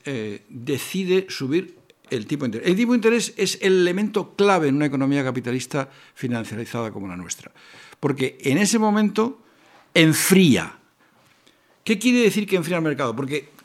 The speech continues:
las viviendas que se estaban comprando, tanto en Estados Unidos como en el Reino Unido como en España, no eran viviendas para habitar.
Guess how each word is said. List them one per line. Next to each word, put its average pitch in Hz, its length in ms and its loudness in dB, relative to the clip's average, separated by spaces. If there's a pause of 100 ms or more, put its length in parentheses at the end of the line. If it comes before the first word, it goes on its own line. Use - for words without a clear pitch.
las 160 360 2
viviendas 233 420 0
que 202 120 -8
se 185 60 -4
estaban 170 360 -2
comprando, 139 580 -4 (220)
tanto 226 240 2
en 208 60 0
Estados - 280 -2
Unidos 165 300 -4
como 110 300 -6
en 104 80 -8
el 104 80 -8
Reino 185 220 -2
Unido 185 240 -2
como 113 140 -8
en 113 80 -6
España, 151 460 -2 (560)
no 160 260 2
eran 240 220 6
viviendas 185 460 0
para 131 260 -4
habitar. 107 520 -8